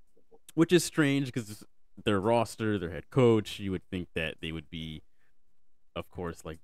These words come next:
just picking up where they left off last year, uh, but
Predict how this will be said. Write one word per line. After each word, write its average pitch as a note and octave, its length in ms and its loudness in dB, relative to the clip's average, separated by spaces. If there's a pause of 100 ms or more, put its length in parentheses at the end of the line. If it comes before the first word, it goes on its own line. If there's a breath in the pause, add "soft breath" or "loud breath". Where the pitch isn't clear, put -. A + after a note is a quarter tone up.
(100)
just - 160 -20
picking A2+ 240 0
up G#2 140 -2
where G#2+ 80 -2
they G2 80 -4
left G2 240 -6
off F#2 160 -6
last A#2 380 -4
year, A#2+ 260 -4 (420)
uh, D#2+ 240 -6 (120)
but G#2+ 200 -2